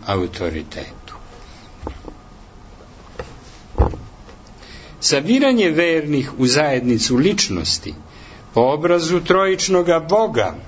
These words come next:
počinje tajno krštenja.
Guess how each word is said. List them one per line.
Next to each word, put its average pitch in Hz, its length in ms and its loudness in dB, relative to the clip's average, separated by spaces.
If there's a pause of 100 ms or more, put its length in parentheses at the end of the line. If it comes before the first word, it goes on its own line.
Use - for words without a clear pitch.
(500)
počinje 151 640 2 (760)
tajno 135 600 2 (320)
krštenja. 82 640 -4